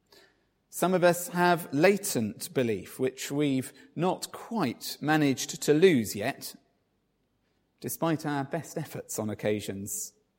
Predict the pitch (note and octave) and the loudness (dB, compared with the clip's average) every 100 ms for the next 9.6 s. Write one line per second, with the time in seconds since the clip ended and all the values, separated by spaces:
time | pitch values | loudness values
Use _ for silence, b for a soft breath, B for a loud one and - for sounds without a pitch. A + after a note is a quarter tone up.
0 | _ _ _ _ _ _ _ _ _ _ | _ _ _ _ _ _ _ _ _ _
1 | _ _ - D#3+ F#3+ E3+ F3+ F3+ F3+ - | _ _ 0 4 6 8 8 8 6 2
2 | D#3+ E3 - E3+ D#3+ D#3+ D#3 D#3 F#3 F3+ | 2 2 6 4 4 2 0 4 6 6
3 | C3 G2+ - - - _ _ b b b | 6 0 -6 -10 -16 _ _ b b b
4 | - D#3 D#3 E3 D#3+ - - - - _ | 2 2 4 6 6 4 -10 -12 -20 _
5 | - E3 E3 D#3 D3 F3+ F3 - - - | 0 2 2 0 2 2 0 -6 -12 -8
6 | C#3 - - - C3 A#2 A#2 C3 C#3+ C#3+ | -8 -8 -12 -4 0 0 -2 -2 -2 0
7 | C#3+ C#3 B2+ - - - _ _ _ - | 2 2 0 -4 -10 -14 _ _ _ -4
8 | C3 E3 F#3+ - - - C3 A2 - - | 2 6 6 2 -6 -4 -2 -2 -4 0
9 | B2+ G#2+ E2 - - - | 0 0 -6 -10 -12 -14